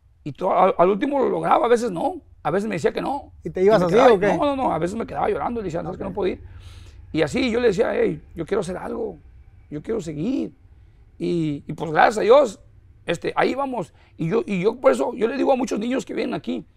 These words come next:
Speaker 1: muchos niños que vienen aquí a entrenar tienen todo, están bendecidos porque tienen los papás que, mi, mi papá, mi, mi papá, me, me acuerdo que nunca nos compró unas zapatillas,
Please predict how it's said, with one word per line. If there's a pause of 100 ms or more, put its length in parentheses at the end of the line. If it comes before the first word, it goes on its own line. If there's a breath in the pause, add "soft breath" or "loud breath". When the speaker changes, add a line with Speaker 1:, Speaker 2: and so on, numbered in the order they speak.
(380)
Speaker 1:
muchos
niños
que
vienen
aquí
a
entrenar (560)
tienen
todo,
están
bendecidos
porque
tienen
los
papás
que, (400 soft breath)
mi, (260)
mi
papá,
mi,
mi
papá,
me,
me
acuerdo
que (360)
nunca
nos
compró
unas
zapatillas,